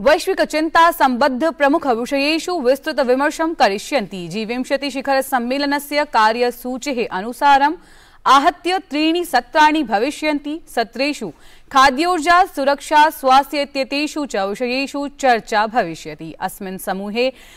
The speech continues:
भारतं समेत्य अर्जेंटीना, ऑस्ट्रेलिया, ब्राजील, कनाडा, चीन,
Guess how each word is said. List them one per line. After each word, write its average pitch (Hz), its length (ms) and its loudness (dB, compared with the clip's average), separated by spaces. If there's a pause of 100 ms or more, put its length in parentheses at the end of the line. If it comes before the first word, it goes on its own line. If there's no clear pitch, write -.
(140)
भारतं 277 500 2
समेत्य 277 600 0
अर्जेंटीना, 269 960 0
ऑस्ट्रेलिया, 254 840 0
ब्राजील, 214 580 0 (100)
कनाडा, 247 560 2 (520)
चीन, 302 340 2